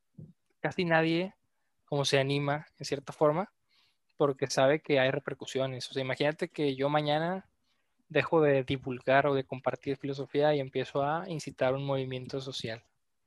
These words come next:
No va a tardarse ni dos semanas en que o ya no lo haga porque alguien me silenció o en que yo ya no pueda hacerlo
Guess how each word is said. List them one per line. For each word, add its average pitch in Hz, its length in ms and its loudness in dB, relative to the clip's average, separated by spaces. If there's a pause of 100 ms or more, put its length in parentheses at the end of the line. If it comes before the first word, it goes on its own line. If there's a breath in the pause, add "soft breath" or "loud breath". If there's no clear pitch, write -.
(760)
No 147 160 4
va 160 80 10
a 160 60 0
tardarse 143 440 2
ni 131 120 -6
dos 135 140 -2
semanas 147 560 -6
en 127 260 -6
que 131 400 -6 (320)
o 131 220 0
ya 131 180 2
no 135 100 2
lo 151 160 6
haga 156 260 2
porque 131 760 -6
alguien 120 260 -4
me 135 100 -10
silenció 180 560 -4 (480)
o 143 80 -2
en 135 100 -4
que 131 140 -6
yo 127 80 -6
ya 131 120 2
no 135 120 -4
pueda 127 260 0
hacerlo 147 500 -6